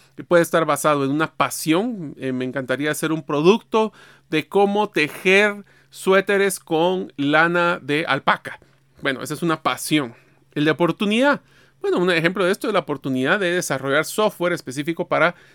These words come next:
temas digitales. ¿Por qué? Porque con la crisis que, eh, que se está viviendo, ya pasó,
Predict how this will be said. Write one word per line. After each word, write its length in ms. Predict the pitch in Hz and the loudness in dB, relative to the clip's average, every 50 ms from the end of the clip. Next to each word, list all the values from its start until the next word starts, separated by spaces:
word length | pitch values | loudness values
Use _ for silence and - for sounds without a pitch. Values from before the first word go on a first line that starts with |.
| _ _ _ | _ _ _
temas 420 | - 170 151 151 156 160 160 - - 143 135 | -2 0 2 2 2 0 0 -2 -8 -14 -16
digitales. 600 | 117 143 131 117 131 - - 156 131 127 117 120 | -14 -14 -14 -14 -10 -4 0 2 2 2 0 -4
¿Por 160 | - - 139 | -8 -8 -6
qué? 160 | - - 220 220 | -4 -2 -4 -2
Porque 240 | - 185 143 135 | -4 -8 -10 -8
con 140 | 123 135 139 | -8 -6 -6
la 140 | 127 123 - | -6 -6 -2
crisis 400 | - 175 196 196 185 208 175 - | -2 -2 -2 -2 -2 -4 -8 -8
que, 300 | - 143 127 120 120 127 | -6 -6 -6 -6 -6 -8
eh, 400 | 135 135 131 127 120 - - - - - 185 - _ _ _ _ | -8 -8 -8 -8 -8 -10 -12 -16 -16 -20 -20 -20 _ _ _ _
que 120 | - 143 131 | -8 -8 -8
se 100 | - 139 | -6 -8
está 260 | 127 - - 156 165 | -4 2 4 4 4
viviendo, 460 | 165 160 156 151 165 180 185 175 156 | 4 4 4 4 4 4 4 2 0
ya 160 | 139 135 151 | 0 0 0
pasó, 400 | - - 156 - - 175 185 185 | 0 -2 -4 -2 0 0 0 0